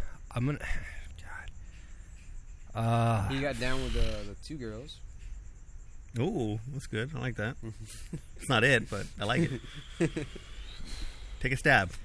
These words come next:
Speaker 1: I mean, everyone automatically thinks of Who, Who's the Boss with Tony Danza, but he's been on so many other shows.
Speaker 3: Taxi.
Speaker 1: Ah.
Speaker 3: He always plays,
Speaker 1: Ooh.
Speaker 3: he always plays a guy named Tony, though, s-, strangely.
Speaker 1: Maybe that may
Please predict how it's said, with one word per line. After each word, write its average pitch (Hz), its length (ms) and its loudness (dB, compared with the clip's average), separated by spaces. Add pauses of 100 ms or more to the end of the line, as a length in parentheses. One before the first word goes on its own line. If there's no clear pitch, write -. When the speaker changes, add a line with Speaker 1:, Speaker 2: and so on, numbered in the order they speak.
(320)
Speaker 1:
I - 40 -8
mean, 170 160 0
everyone 185 300 6
automatically 143 560 6
thinks 127 280 4
of 104 320 6 (140)
Who, 110 80 0 (220)
Who's 113 180 0
the 92 60 -2
Boss 101 400 2
with 101 80 -6
Tony 101 240 0
Danza, 98 320 0
but 101 80 -2
he's 117 140 0
been 120 120 2
on 98 160 2
so - 140 -2
many 98 160 0
other 87 160 -2
shows. 87 480 -2 (1200)
Speaker 3:
Taxi. 110 400 2
Speaker 1:
Ah. 135 60 -6 (1600)
Speaker 3:
He 135 80 4
always 160 120 8
plays, 190 200 8
Speaker 1:
Ooh. - 40 4
Speaker 3:
he 160 100 10
always 180 160 12
plays 185 140 8
a 160 40 6
guy 156 140 8
named 139 160 10
Tony, 120 360 6
though, 87 260 0 (120)
s-, - 160 -6 (340)
strangely. 127 300 6
Speaker 1:
Maybe 131 460 6 (920)
that 117 320 -4
may 113 140 0